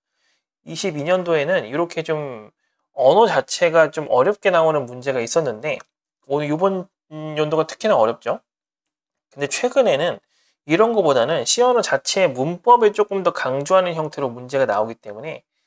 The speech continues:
이거 못 푼다고 하더라도 굳이 이제 소인수 분해를 공부하고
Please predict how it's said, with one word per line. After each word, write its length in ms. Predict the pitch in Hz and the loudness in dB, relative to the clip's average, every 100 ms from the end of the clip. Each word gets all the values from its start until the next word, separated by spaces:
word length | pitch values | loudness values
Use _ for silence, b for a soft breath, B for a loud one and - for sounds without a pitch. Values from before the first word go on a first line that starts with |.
| _ _ - | _ _ -8
이거 200 | 147 156 | -4 -4
못 200 | 123 - | -4 -10
푼다고 460 | 175 165 139 135 | -8 -2 0 0
하더라도 560 | 143 170 156 135 202 311 _ _ _ - | -2 -2 -4 -2 -4 -8 _ _ _ -16
굳이 380 | 135 - 151 131 | -10 -4 -4 -4
이제 120 | 123 | -8
소인수 420 | - 247 262 226 | -4 -2 -2 -4
분해를 300 | 185 165 143 | -4 -2 -2
공부하고 680 | 139 131 131 147 131 165 285 | -4 -10 -2 0 0 0 -6